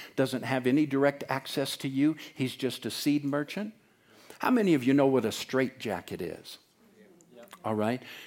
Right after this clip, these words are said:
You have to put your arms either behind you or in front of you. I forget, maybe in front of you.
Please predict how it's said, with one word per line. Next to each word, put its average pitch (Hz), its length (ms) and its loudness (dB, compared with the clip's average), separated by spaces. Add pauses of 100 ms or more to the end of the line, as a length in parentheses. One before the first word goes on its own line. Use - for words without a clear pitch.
You 139 140 6
have 127 140 0
to 110 100 -2
put - 480 -4
your 135 180 2
arms 135 340 4
either 131 200 4
behind 127 440 2
you 120 140 0
or 110 60 0
in 104 80 0
front 113 260 0
of 104 80 -4
you. 110 140 0
I - 20 0
forget, 110 400 -2
maybe 110 300 -4
in 101 100 -6
front 113 220 -4
of 104 40 -4
you. 104 80 -8